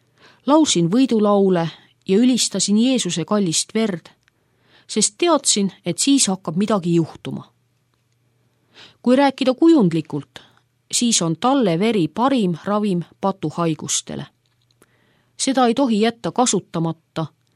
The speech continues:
sest Jeesuse vere ülistamine paneb saatana alistuma. Tema ja teemonid seisavad iga eri patu taga meie elus. Mulle on saanud suureks armukingiks,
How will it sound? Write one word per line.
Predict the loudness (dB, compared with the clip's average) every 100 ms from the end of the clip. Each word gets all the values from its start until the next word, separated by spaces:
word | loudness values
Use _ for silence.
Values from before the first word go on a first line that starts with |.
| _ _ _ _ _
sest | -4 -2 0 2
Jeesuse | 2 4 0 -2 -2
vere | 0 2
ülistamine | 2 2 0 -2 -2 -2 -2 -6 -12 -8
paneb | -4 -4 -2
saatana | 0 0 -2 -4 -2 -2
alistuma. | -2 -4 -6 -8 -10 -12 _ _ _ _ _ _ _ _ _ _ -20 -20 _ 0
Tema | 2 4 2 -2 -2
ja | -2
teemonid | 0 0 2 2 0 -2 -10 _ -10
seisavad | -2 0 0 -2 -2 -2
iga | -4 2 2
eri | 2 2 0
patu | -2 -6 -4 -8
taga | -6 -6 -8 -8 -4
meie | 0 2 0
elus. | -2 -4 -8 -8 _ _ _ _ _ _ _ _ _ _ _ _ _ _ -4
Mulle | 0 2
on | 2 0
saanud | 2 2 0 -2
suureks | -2 0 0 0 0
armukingiks, | 2 2 0 0 -2 -2 -6 -6 -6